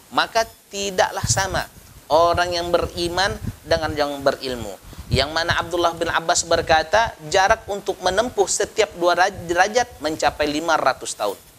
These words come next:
Dari derajat satu untuk derajat yang selanjutnya, yang kedua, itu menempuh jalan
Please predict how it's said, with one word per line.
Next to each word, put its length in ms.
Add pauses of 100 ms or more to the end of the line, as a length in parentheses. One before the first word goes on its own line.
(220)
Dari 240
derajat 400
satu 560 (720)
untuk 320
derajat 400
yang 160
selanjutnya, 480
yang 80
kedua, 320 (240)
itu 240
menempuh 480
jalan 320